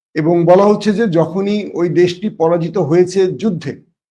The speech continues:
তখন তারা যুদ্ধে না পেরে তাদের বিভিন্ন এজেন্টদের বা এজেন্সি ব্যবহার করে আফগান সীমান্ত দিয়ে বিভিন্ন সন্ত্রাসীদের পাকিস্তানে ঢুকিয়ে বিভিন্ন সময় পাকিস্তানের সেনাবাহিনী, পুলিশ বা সাধারণ মানুষের উপর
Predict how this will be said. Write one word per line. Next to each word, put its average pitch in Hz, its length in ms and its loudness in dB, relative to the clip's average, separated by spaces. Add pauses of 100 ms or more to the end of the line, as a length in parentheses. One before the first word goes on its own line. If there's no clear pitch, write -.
(580)
তখন 175 320 0
তারা 190 200 4
যুদ্ধে 180 440 -4
না 190 160 2
পেরে 185 320 -4 (680)
তাদের 175 320 0
বিভিন্ন 196 560 -2
এজেন্টদের 185 600 0
বা 180 100 -2
এজেন্সি 202 540 -2
ব্যবহার 165 440 -4
করে 156 200 -14 (460)
আফগান 175 420 -2
সীমান্ত 190 480 -4
দিয়ে 180 280 -4
বিভিন্ন 170 360 -4
সন্ত্রাসীদের 180 720 -8
পাকিস্তানে 170 500 -8
ঢুকিয়ে 156 500 -4 (760)
বিভিন্ন 226 440 4
সময় 214 500 -2
পাকিস্তানের 170 420 -4
সেনাবাহিনী, 180 760 -2 (440)
পুলিশ 180 520 0
বা 160 100 -2
সাধারণ 185 420 -2
মানুষের 180 360 -4
উপর 147 220 -10